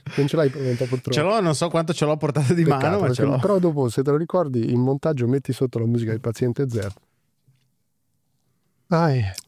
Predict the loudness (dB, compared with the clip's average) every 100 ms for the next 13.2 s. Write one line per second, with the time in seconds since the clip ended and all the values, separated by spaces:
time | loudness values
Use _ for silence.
0 | _ -6 -4 -2 0 0 2 2 0 0
1 | -2 0 0 -2 -2 0 -2 -2 -2 -2
2 | -2 -2 -2 -4 -6 -8 -8 -8 -10 -12
3 | -10 -6 -4 -2 -4 -2 0 2 2 0
4 | -2 -2 -2 -2 -2 -2 -2 -2 0 0
5 | -2 -2 -2 0 0 0 0 0 0 0
6 | 0 0 -2 0 0 0 0 -2 -2 -2
7 | -6 -2 0 0 0 0 0 0 2 0
8 | 2 2 2 0 0 0 2 2 0 -4
9 | -4 -4 -6 -4 -2 -2 -2 0 0 0
10 | 0 0 -2 -8 -8 -18 -18 -20 -14 -2
11 | 0 0 0 2 2 2 0 2 2 2
12 | 2 2 2 0 -2 -2 -2 0 0 0
13 | -2 -8